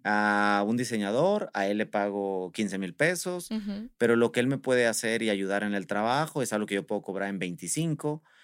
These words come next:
Speaker 1: entonces me quedan diez mil de ganancia, menos el internet, la luz, el agua, todo. Oye, me quedan ocho mil de cash flow. Ah, pues, ¿qué quiere decir?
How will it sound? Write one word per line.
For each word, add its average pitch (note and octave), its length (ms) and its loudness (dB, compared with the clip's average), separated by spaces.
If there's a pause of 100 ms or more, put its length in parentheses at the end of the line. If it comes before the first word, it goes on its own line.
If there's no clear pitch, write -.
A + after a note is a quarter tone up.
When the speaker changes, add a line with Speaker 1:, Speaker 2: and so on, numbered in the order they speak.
(120)
Speaker 1:
entonces A2+ 240 -4
me G#2 120 0
quedan A2 240 0
diez G#2+ 220 2
mil G2+ 180 -2
de G#2+ 80 0
ganancia, C3 680 0 (280)
menos G2 400 -6
el F2 100 -6
internet, F#2 560 -4
la F2+ 120 -2
luz, F#2+ 300 -6
el E2+ 120 -6
agua, F2+ 340 -4
todo. D3 340 -2 (280)
Oye, B2 220 0
me G2+ 140 2
quedan G#2+ 220 0
ocho A#2 220 -2
mil E3 200 0
de C3+ 120 -2
cash E3 260 -4
flow. A#2 240 -6
Ah, F#3+ 260 0
pues, - 300 -6 (240)
¿qué C3+ 140 -4
quiere D3 180 2
decir? C#3+ 320 -2